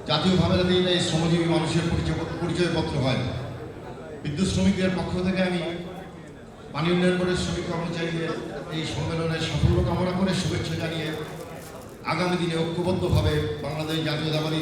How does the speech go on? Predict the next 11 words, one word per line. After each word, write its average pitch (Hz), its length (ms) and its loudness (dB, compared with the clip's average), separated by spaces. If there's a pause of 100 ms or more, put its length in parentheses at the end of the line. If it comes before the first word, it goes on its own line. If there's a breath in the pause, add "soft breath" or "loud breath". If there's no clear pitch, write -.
দলের 147 240 0 (200)
প্রার্থী 156 320 2 (120)
ধানের 165 260 0
শীষ 165 220 -2
মার্কায় 151 400 -2
সকলকে 151 380 -2 (1080)
বিজয়ী 160 360 2
করার 156 300 0
জন্য 147 180 -2 (520)
অনুরোধ 156 380 -2
রেখে 139 160 -4